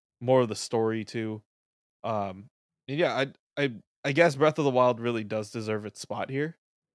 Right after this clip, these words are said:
Um, but yeah, there's a,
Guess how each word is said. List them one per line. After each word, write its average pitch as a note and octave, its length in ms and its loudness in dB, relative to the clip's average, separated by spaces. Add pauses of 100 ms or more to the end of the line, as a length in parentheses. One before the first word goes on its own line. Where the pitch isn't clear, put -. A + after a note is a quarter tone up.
(320)
Um, G2+ 400 -4 (720)
but B2+ 580 2 (720)
yeah, C3 300 0
there's C#3+ 260 2
a, F#2+ 120 -6